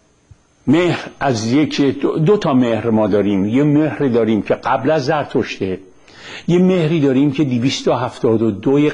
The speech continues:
قبل از میلاد مسیحه. این مهر مادرش که آناهیتاس در دریاچه حامله می‌شه و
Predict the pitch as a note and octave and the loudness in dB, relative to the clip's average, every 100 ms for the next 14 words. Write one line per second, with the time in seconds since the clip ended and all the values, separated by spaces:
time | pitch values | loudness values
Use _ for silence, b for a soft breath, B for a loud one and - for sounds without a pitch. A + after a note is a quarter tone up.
0 | - B2+ - B2+ A2 G2+ A2 A2+ G#2+ A2+ | -2 -4 -2 0 0 0 0 2 2 2
1 | A2+ A2+ B2 G#2+ G2 - C3 A2 - F2+ | 2 2 0 0 -2 -4 -4 -4 -6 -10
2 | - - _ _ _ _ B B B B | -10 -20 _ _ _ _ B B B B
3 | B B B B G3 G#3 A3 F#3+ E3 D#3 | B B B B 0 4 4 4 4 2
4 | D#3+ D3+ - - _ _ _ _ _ _ | 0 -2 -8 -20 _ _ _ _ _ _
5 | _ _ _ _ _ _ _ _ _ _ | _ _ _ _ _ _ _ _ _ _
6 | _ _ _ _ _ _ - C3 D3+ D3 | _ _ _ _ _ _ -4 2 4 4
7 | C3 F3+ E3+ C#3+ C3 - - - - D#3+ | 2 2 2 2 0 -4 -8 -12 -4 -2
8 | C#3+ C3+ A#2 A#2 - C3+ D#3+ D#3 - - | 2 2 2 0 0 0 0 0 -4 -8
9 | - B B B B - B2+ D#3+ E3+ F3 | -14 B B B B -6 0 2 2 2
10 | E3+ E3 C3+ B2+ A2 - C3 C3 C3 C3 | 2 2 2 2 2 0 0 2 0 -4
11 | - b b - C3+ B2+ B2 B2 E3+ E3 | -12 b b -4 0 2 2 2 2 0
12 | - C#3+ C3+ C3+ B B B B B B2+ | 2 2 2 -2 B B B B B -2
13 | A#2 C#3 C3 | 0 0 0